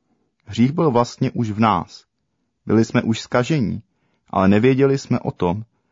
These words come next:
dokud nepřišel zákon. A v té chvíli se hřích v nás projevil jako provinění. Zákon je jako teploměr. Někdo může mít horečku, ale když mu řeknete: „Příteli, nevypadáš dobře,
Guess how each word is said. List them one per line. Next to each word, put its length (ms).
dokud 280
nepřišel 520
zákon. 460
A 100
v 80
té 180
chvíli 360
se 180
hřích 340
v 80
nás 260
projevil 420
jako 220
provinění. 680
Zákon 640
je 100
jako 220
teploměr. 680
Někdo 300
může 260
mít 160
horečku, 640
ale 180
když 200
mu 120
řeknete: 600
„Příteli, 460
nevypadáš 640
dobře, 380